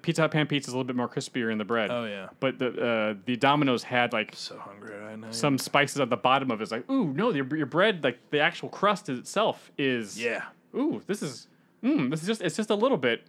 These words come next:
Speaker 1: Is
Speaker 2: And,
Speaker 1: that
Speaker 2: yeah.
Speaker 1: not?
Speaker 2: And you're
Speaker 1: It's
Speaker 2: telling me you could go eat delicious pizza and get a Ninja Turtles tape? I mean, it's hard to beat.
Speaker 1: It's hard to beat.
Speaker 2: Pizza Hut in the nineties, man.
Speaker 1: Pizza Hut in the nineties, man.
Speaker 2: With drinking soda out of those red
Speaker 1: Yeah,
Speaker 2: cups.
Speaker 1: red cups? Yep.
Speaker 2: Yeah, dude.
Speaker 1: Mm-hmm.
Speaker 2: Yeah.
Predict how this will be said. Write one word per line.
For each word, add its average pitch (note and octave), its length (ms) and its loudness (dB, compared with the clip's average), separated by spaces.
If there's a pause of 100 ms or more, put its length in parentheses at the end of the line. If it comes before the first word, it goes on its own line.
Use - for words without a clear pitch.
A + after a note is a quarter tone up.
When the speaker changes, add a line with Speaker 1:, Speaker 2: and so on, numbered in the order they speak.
(140)
Speaker 1:
Is C3 100 -8
Speaker 2:
And, C3 60 0
Speaker 1:
that F3+ 160 2
Speaker 2:
yeah. G3+ 120 6
Speaker 1:
not? D3 240 2
Speaker 2:
And C3+ 160 0
you're C#3+ 80 0
Speaker 1:
It's - 60 -2
Speaker 2:
telling E3 160 4
me D3+ 60 4
you E3 120 2
could D3+ 100 0
go D3 100 4
eat D3 180 2
delicious C#3+ 340 -2
pizza C#3+ 320 -4
and B2+ 180 -6
get C3+ 120 -2
a B2 60 -4
Ninja B2 300 -6
Turtles C#3+ 520 -6 (120)
tape? E3 300 -2 (380)
I - 40 -8
mean, B2+ 100 -4
it's A#2+ 100 -8
hard C3+ 160 0
to C3 60 -6
beat. C#3+ 240 -6
Speaker 1:
It's A2+ 100 -4
hard B2 140 4
to D3 60 2
beat. C4 300 4 (240)
Speaker 2:
Pizza C3+ 260 -6
Hut D#3 60 0
in A#2 60 -10
the B2 120 -8
nineties, C3+ 300 -6
man. G2+ 140 -18 (420)
Speaker 1:
Pizza B2+ 220 -6
Hut C#3 100 2
in D3 60 -2
the C#3 40 2
nineties, C#3 360 0
man. G#2 320 -4
Speaker 2:
With - 120 -14 (140)
drinking C3 320 -8
soda C3 320 0
out C3 120 0
of B2+ 60 0
those A#2 200 -2
red B2 320 -4
Speaker 1:
Yeah, D#3+ 260 6
Speaker 2:
cups. D#3 100 2
Speaker 1:
red E3+ 180 6
cups? C4 420 4 (240)
Yep. F3+ 220 4
Speaker 2:
Yeah, B2 80 -4
dude. A#2+ 260 -4
Speaker 1:
Mm-hmm. D#3+ 380 2 (260)
Speaker 2:
Yeah. C3 320 -2